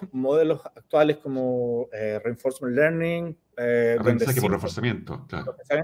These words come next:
Speaker 1: donde se, se sigue este gradiente que yo te digo, eh, el, el nivel de evaluaciones es similar.
Speaker 2: Perfecto.
Speaker 1: El, el tiempo que se requiere. Ahora,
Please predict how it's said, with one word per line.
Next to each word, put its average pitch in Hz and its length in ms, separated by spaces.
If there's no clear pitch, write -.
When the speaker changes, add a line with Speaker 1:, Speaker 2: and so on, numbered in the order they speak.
Speaker 1:
donde 127 280
se, 127 260
se 123 160
sigue 151 220
este 147 200
gradiente 143 500
que 180 100
yo 180 100
te 185 60
digo, 202 260
eh, 131 460
el, 127 260
el 131 200
nivel 175 240
de 185 340
evaluaciones 175 640
es 139 160
similar. 151 380
Speaker 2:
Perfecto. - 500
Speaker 1:
El, 127 280
el - 60
tiempo 143 280
que 143 80
se 139 120
requiere. 131 400
Ahora, 120 340